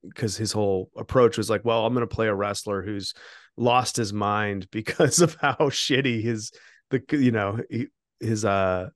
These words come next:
storylines have been, uh, you know, the opportunities he's been given by W W E."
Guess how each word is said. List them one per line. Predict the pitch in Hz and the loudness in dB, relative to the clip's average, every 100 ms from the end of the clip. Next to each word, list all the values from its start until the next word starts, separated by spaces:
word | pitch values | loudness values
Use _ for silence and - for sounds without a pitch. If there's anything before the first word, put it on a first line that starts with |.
| _ _ _ _ _ _ | _ _ _ _ _ _
storylines | - - 107 110 101 92 95 | -4 2 4 4 2 -2 -4
have | 92 90 | -8 -6
been, | 92 90 - | -4 -4 -2
uh, | 92 92 - - 98 | -4 -6 -8 -8 -6
you | |
know, | 90 85 | -4 -4
the | 98 | -2
opportunities | 104 95 - 107 104 | -2 -2 -4 -4 -2
he's | 101 92 | -4 -8
been | 92 | -8
given | 90 87 | -6 -6
by | 87 90 | -4 -4
W | 87 90 | -4 -4
W | 92 - 92 | -6 -8 -8
E." | 98 95 | -8 -10